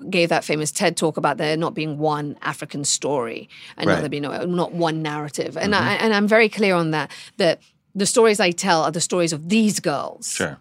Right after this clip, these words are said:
Speaker 1: right? There are other experiences, and
Speaker 2: Mm-hmm.
Speaker 1: other girls had d-, a different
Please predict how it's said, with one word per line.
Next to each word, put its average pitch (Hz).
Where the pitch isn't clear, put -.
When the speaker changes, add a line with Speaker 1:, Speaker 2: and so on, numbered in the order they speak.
Speaker 1:
right? 151
There 175
are -
other 196
experiences, -
and 160
Speaker 2:
Mm-hmm. 147
Speaker 1:
other 180
girls 156
had 147
d-, -
a 180
different 175